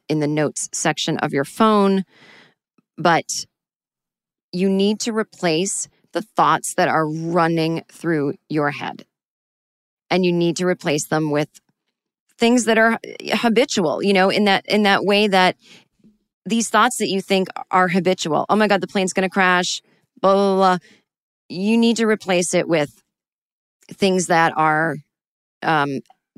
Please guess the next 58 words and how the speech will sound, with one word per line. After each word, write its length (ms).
that 440
become 360
as 240
route 520
to 140
you. 80
So 180
it's 140
really 240
good 180
to 80
pick, 480
like, 180
five 560
affirmations 840
to 180
say 400
over 300
and 200
over 480
instead 280
of 60
just 180
trying 220
to 80
think 300
up 160
ones 240
on 100
the 80
flight, 460
because 280
you 100
probably 380
think 180
of 80
some 200
pretty 240
disordered 460
ones, 260
like, 180
"Even 220
though 80
the 100
plane's 340
gonna 200
crash, 280
I'm 120
at 100
peace." 300
It's 80
like, 160
"No, 260
that 140
is 120
not 200
an 60
affirmation." 680